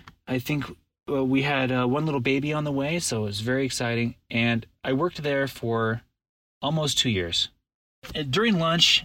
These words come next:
and in the evenings, I was writing my screenplays, and I started freelancing. And, uh,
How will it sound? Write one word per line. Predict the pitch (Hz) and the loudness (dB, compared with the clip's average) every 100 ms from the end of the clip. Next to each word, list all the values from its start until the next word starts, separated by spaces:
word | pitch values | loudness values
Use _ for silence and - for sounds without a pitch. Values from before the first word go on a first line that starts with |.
| - - | -4 -2
and | 127 131 | 0 0
in | 151 160 | 0 -2
the | 139 | 2
evenings, | 139 135 135 131 - | 4 6 4 2 0
I | |
was | 113 104 | 0 0
writing | 104 117 120 | 0 2 2
my | |
screenplays, | 120 - 120 113 117 113 110 - - _ _ _ _ | 2 2 0 0 0 0 0 -2 -6 _ _ _ _
and | - 117 113 113 | -2 0 2 0
I | 123 | 0
started | - 127 131 | 0 0 0
freelancing. | 165 208 185 117 104 92 92 _ _ _ _ - _ _ - | 2 2 4 2 -2 -4 -8 _ _ _ _ -20 _ _ -6
And, | 110 110 104 101 | -2 0 0 0
uh, | 101 101 | 0 -2